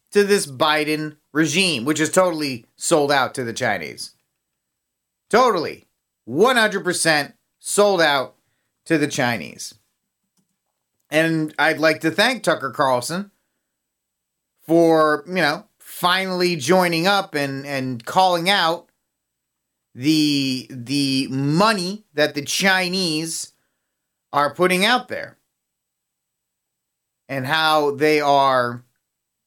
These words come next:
um, paying for all of it. I'm gonna give you a sample of this. This is from Tucker Carlson's opening monologue last night.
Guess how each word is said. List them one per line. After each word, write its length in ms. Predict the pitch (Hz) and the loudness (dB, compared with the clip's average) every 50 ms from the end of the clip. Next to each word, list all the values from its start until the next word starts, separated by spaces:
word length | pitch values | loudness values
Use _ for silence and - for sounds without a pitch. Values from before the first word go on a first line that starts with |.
| _ _ _ _ _ _ _ _ _ - - | _ _ _ _ _ _ _ _ _ -12 -4
um, 1000 | 147 135 135 131 127 120 117 117 117 113 110 104 98 95 90 95 95 90 85 - _ _ _ | 0 0 2 2 2 2 0 0 0 0 -2 -2 -4 -6 -10 -12 -16 -18 -18 -20 _ _ _
paying 400 | - - 139 151 151 151 147 143 | -4 -2 0 0 2 0 -2 -4
for 160 | - 139 135 139 | -4 0 2 4
all 200 | 151 160 151 131 | 4 4 2 0
of 80 | 98 | -2
it. 140 | 92 85 - - _ _ _ _ | -8 -12 -16 -18 _ _ _ _
I'm 60 | - | -8
gonna 140 | 196 190 185 | -6 -4 -2
give 120 | 180 208 185 | 0 2 2
you 120 | 185 156 | 2 2
a 20 | |
sample 500 | 135 - - - 180 185 175 170 151 147 | 2 0 0 0 2 2 0 0 0 0
of 80 | 143 113 | 0 0
this. 180 | 120 135 127 - | -2 -2 -4 -4
This 100 | 147 139 | -4 -4
is 40 | |
from 200 | - 147 156 147 | -4 -2 -2 -2
Tucker 280 | - 151 143 135 123 117 | 0 -2 -2 -2 -4 -4
Carlson's 800 | 113 135 127 127 127 123 - 120 113 110 107 101 95 - - - _ _ _ _ _ _ _ _ - | -2 0 0 0 0 -2 -4 -6 -6 -6 -6 -8 -10 -14 -18 -18 _ _ _ _ _ _ _ _ -2
opening 340 | - 135 117 127 127 120 117 | 0 0 0 0 0 -2 0
monologue 560 | 113 113 117 117 110 101 101 101 95 92 82 | 0 0 0 0 -2 -2 -2 -2 -2 -2 -4
last 360 | 85 92 87 87 85 - - | -4 -4 -4 -4 -4 -6 -6
night. 280 | 101 85 76 64 60 | -6 -6 -8 -8 -10